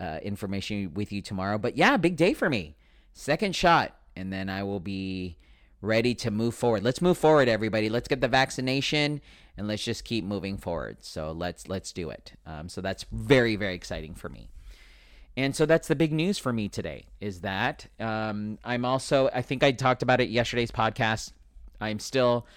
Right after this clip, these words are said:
looking for the perfect gym to be a part of. I think I'm almost there. I'm probably gonna be signing up, uh, Wednesday if I have a chance.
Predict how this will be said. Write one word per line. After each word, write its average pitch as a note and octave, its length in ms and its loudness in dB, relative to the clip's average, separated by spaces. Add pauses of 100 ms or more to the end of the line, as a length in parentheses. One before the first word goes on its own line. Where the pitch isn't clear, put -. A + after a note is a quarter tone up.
(280)
looking C#3 420 2
for C3+ 120 0
the A#2 60 2
perfect B2+ 360 0
gym C3+ 360 2
to C#3+ 120 0
be B2+ 100 2
a B2+ 60 4
part C3+ 320 2
of. C#3+ 240 6
I - 160 0
think C3 400 -2
I'm A2+ 220 -2
almost A#2 420 -2
there. B2 460 2 (380)
I'm G#2 80 -4
probably A#2+ 400 2
gonna B2 160 0
be A2+ 100 -2
signing A#2 380 0
up, A2+ 220 0
uh, F#2 560 -2 (100)
Wednesday B2+ 920 0 (360)
if A2 220 -4
I G#2 100 0
have G#2 320 -2 (140)
a G2+ 60 -6
chance. A2+ 640 -6